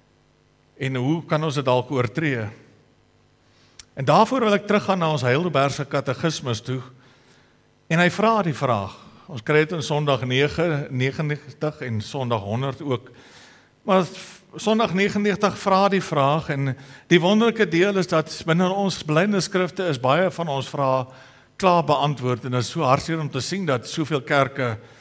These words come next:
ons blinde skrifte een kant toe s-, skuif en dis hoekom daar so baie dwalings en so baie strominge is, terwyl die goed al vir ons duidelik geantwoord is. Waaroor gaan dit?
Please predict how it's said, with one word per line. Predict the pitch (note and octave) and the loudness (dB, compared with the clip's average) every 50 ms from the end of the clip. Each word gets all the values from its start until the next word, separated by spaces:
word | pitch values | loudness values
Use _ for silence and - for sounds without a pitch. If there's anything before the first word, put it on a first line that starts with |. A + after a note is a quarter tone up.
| - - - _ - | -20 -20 -16 _ -4
ons | D3 B2+ G#2+ | -4 -4 -2
blinde | B2 A#2+ B2 C3 C3+ C#3 A#2+ | 0 0 0 0 0 0 -2
skrifte | - - E3 D3 A#2 - C#3+ D3+ | -2 -2 -4 -4 -4 -4 -6 -4
een | D3+ D3+ D3 | -4 -4 -2
kant | E3 C#3+ B2+ A2+ B2+ | -2 -4 -4 -2 -4
toe | A2+ | -6
s-, | - - - - - - - - - - - - - - | -6 -8 -14 -16 -16 -16 -16 -16 -16 -16 -14 -12 -12 -6
skuif | - D#3+ E3 E3+ - C#3 | -2 0 0 0 0 -2
en | A#2+ A2 A2 A2 G#2 | -4 -2 -2 -2 -2
dis | A#2 A#2+ - D#3+ | -2 -4 -4 -6
hoekom | C#3+ - C#3+ C3 A#2 | -8 -8 -6 -2 0
daar | A2 A2 G#2 | 0 0 0
so | A2+ B2 A#2 | 0 -4 -4
baie | G#2 A2 A2+ A2+ G#2+ G#2 | -2 -2 0 0 0 -2
dwalings | G#2 G#2 A2+ B2+ E3 F3 E3+ C#3 A2+ G#2+ - - - - - - - - - - _ _ _ - C3+ | -2 -2 -2 0 -2 -2 -4 -4 -6 -8 -8 -12 -18 -20 -20 -20 -20 -20 -20 -20 _ _ _ -8 -6
en | B2 | -4
so | G#2+ C3+ | -2 -2
baie | A#2+ A#2+ A2+ A#2 A2+ | 0 0 0 0 0
strominge | A2 - - D#3 D3+ D3+ C#3 B2 A#2 A2 A2 A2+ A2+ A2 | -2 -2 -2 -2 -2 0 0 0 0 0 0 0 0 -2
is, | G#2+ - - - - - - - - _ _ _ _ _ _ _ _ - | -4 -6 -10 -12 -14 -14 -16 -18 -20 _ _ _ _ _ _ _ _ -8
terwyl | B2 A#2 B2 B2 B2 | -2 -2 0 0 0
die | B2 | -2
goed | - - D3 B2+ C#3 | -4 -2 -4 -2 -2
al | B2 A2+ A2 | 0 0 0
vir | G#2+ - C#3+ C3 A#2+ | -2 -4 -8 -8 -6
ons | G#2+ | -4
duidelik | G#2+ G#2+ G#2+ A2+ A#2 A#2+ - | -2 0 0 0 0 -2 -4
geantwoord | - B2+ B2+ B2 A#2+ G#2+ A2+ G#2+ G#2 - A2 A2 | -4 -6 -4 -4 -4 -6 -6 -8 -8 -8 -10 -14
is. | G#2+ - - - - - - - - _ _ _ _ _ _ _ _ - | -14 -12 -14 -14 -14 -16 -16 -18 -20 _ _ _ _ _ _ _ _ -2
Waaroor | F3 G#3 B3+ C4+ A3+ A#3+ A3+ - | 0 2 2 2 0 0 -2 -2
gaan | - G#3+ F#3+ E3+ B2 | -2 -2 -2 -2 -2
dit? | G#2 G2 - - - - - | -6 -8 -10 -12 -18 -18 -16